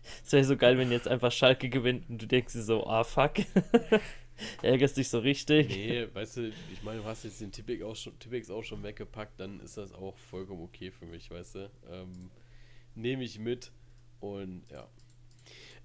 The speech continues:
Speaker 2: Ähm, andere Frage, ey, die Saison ist schon fast vorbei, wir sind beim zwanzigsten Spieltag. Ähm, wir sind grad bei der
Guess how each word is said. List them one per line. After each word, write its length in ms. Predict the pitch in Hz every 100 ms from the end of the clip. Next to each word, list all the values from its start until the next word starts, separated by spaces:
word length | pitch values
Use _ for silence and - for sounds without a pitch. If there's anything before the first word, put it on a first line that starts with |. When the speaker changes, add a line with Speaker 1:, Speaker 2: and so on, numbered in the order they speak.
| -
Speaker 2:
Ähm, 320 | 131 127 127
andere 300 | 98 123 208
Frage, 340 | - - 92 98
ey, 120 | 101
die 60 | 101
Saison 300 | 98 98 135
ist 80 | 135
schon 140 | 120
fast 180 | 135 -
vorbei, 260 | 120 104 135
wir 80 |
sind 140 | 101 110
beim 160 | 104 110
zwanzigsten 560 | - 127 135 120 120
Spieltag. 520 | 107 120 143 123 95 - - - - - -
Ähm, 320 | 107 107 107 - 101
wir 120 | 104
sind 200 | 107 120
grad 240 | - 107
bei 100 | 107
der 180 | 104 101